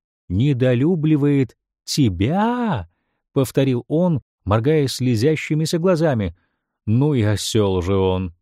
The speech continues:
"Одно время мы были замечательными друзьями",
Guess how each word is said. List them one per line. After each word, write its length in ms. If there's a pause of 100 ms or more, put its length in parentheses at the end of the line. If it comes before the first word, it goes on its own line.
(720)
"Одно 300
время 340
мы 120
были 200
замечательными 800
друзьями", 800